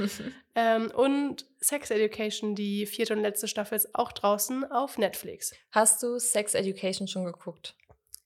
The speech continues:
Speaker 1: Oui.
Speaker 2: Wie fandest du das?
Speaker 1: Nicht so gut wie die ersten Staffeln.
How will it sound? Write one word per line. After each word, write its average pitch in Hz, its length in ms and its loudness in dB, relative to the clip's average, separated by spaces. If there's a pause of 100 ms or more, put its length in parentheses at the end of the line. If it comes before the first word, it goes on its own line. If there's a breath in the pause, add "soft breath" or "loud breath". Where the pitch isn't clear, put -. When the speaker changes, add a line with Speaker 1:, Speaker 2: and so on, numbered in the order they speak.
(140)
Speaker 1:
Oui. 233 400 2 (760 soft breath)
Speaker 2:
Wie 226 200 -2
fandest 214 760 0
du 269 40 0
das? 311 340 -2 (580)
Speaker 1:
Nicht 247 180 4
so 240 120 2
gut 226 140 -2
wie 214 60 -6
die 202 100 2
ersten 196 260 -2
Staffeln. 196 480 -10